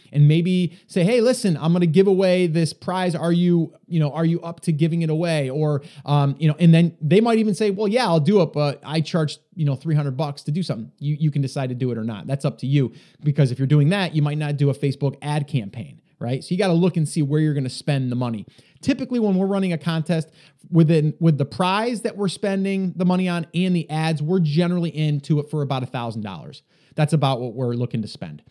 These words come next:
And generally, w-, with that thousand dollars, we're getting about five to six thousand emails. That's generally what we've been getting. Uh, so,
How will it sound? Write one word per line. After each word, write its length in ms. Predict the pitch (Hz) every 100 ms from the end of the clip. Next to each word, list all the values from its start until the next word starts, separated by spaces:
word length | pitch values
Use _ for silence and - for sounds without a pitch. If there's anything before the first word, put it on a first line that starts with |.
| _ -
And 140 | 147
generally, 320 | 151 190 190
w-, 200 | 180 165 160
with 160 | 160
that 160 | 147 147
thousand 260 | 156 151
dollars, 280 | 151 160 147
we're 80 | 147
getting 500 | 131 160 160 151 147 -
about 280 | 143 143 131
five 300 | 143 143 143 -
to 100 | -
six 200 | 143 156
thousand 360 | - 135 131 123
emails. 400 | 127 113 90 -
That's 160 | 135 -
generally 420 | 143 175 170 156
what 140 | 143
we've 120 | 135
been 140 | 123 123
getting. 240 | 110 92 - _ _ _ -
Uh, 160 | 117
so, 420 | - 170 143 117